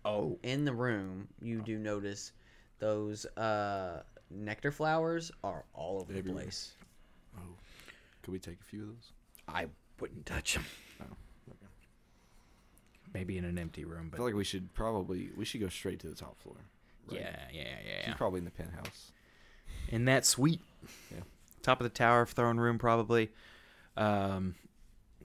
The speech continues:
Speaker 3: Behind the fog wall.
Speaker 2: <laughs> Behind the fog wall, yeah. But you know what? We can shoot arrows through it, so we can
Speaker 3: That's
Speaker 2: look,
Speaker 3: true.
Speaker 2: and they
Speaker 3: Yeah.
Speaker 2: can't get to us.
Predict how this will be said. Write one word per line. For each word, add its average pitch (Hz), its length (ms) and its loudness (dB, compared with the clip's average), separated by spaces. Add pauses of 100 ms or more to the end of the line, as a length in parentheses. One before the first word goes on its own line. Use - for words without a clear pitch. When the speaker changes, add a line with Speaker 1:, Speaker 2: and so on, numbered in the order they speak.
(1300)
Speaker 3:
Behind 85 300 -4
the 80 40 -8
fog 90 260 -10
wall. 90 220 -10 (580)
Speaker 2:
<laughs> - 600 -8
Behind 135 280 6
the 120 40 0
fog 120 320 4
wall, 123 300 4
yeah. 107 160 2 (460)
But 127 160 2 (200)
you 131 100 -2
know 127 120 2
what? 135 320 4 (120)
We 117 120 -4
can 131 120 -2
shoot 139 240 -4
arrows 113 320 4
through 110 240 0
it, 87 140 -6 (180)
so 101 320 0
we 101 80 -2
can 104 120 -8
Speaker 3:
That's 104 120 0
Speaker 2:
look, 107 220 0
Speaker 3:
true. - 360 -6
Speaker 2:
and 101 140 -6
they 107 60 2
Speaker 3:
Yeah. 104 60 -4
Speaker 2:
can't 113 140 0
get 110 140 -2
to 101 100 0
us. - 320 -6